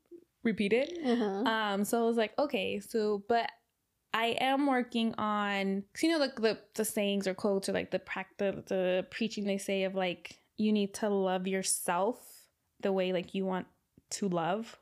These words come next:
Speaker 1: or be loved. So that's where I'm focusing on, is loving myself the way I want to love and the way I want to be loved.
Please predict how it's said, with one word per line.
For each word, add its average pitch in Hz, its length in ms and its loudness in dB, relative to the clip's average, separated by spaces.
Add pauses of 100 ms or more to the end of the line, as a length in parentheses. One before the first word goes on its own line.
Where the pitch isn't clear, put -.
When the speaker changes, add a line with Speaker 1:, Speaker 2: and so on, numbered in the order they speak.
(120)
Speaker 1:
or 180 120 0
be 190 180 -4
loved. 240 300 -2
So 220 240 4
that's 240 420 0
where 285 240 2
I'm 202 260 2
focusing 185 540 -4
on, 190 220 -4
is 185 240 -4
loving 196 280 0
myself 208 400 0
the 185 120 -2
way 175 280 -2
I 196 600 -2 (840)
want 202 340 -2
to 269 140 0
love 302 340 2
and 214 140 0
the 196 40 0
way 190 140 0
I 175 60 -2
want 180 360 -4
to 247 100 -4
be 262 140 0
loved. 320 520 -2